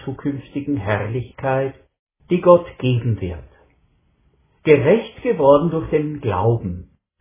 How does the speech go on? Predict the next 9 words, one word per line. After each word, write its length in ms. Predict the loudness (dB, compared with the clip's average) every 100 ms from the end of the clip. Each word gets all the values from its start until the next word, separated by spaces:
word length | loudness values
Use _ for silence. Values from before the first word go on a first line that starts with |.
| -2
Das 240 | -2 -2 -10 _
ist 280 | -8 -8 -8
die 100 | -10
große 760 | -8 0 2 2 0 -2 -4 -2
Aussage 960 | -6 -6 -10 -10 -2 0 0 0 -4 -2
unseres 480 | -2 -2 -4 -8
gemeinsamen 880 | -4 -4 -4 -4 -4 -2 -2 -2 -6
reformatorischen 960 | -4 -2 -2 -2 -2 -4 -4 -6 -8 -4
Glaubens. 420 | -4 -4 -12 -16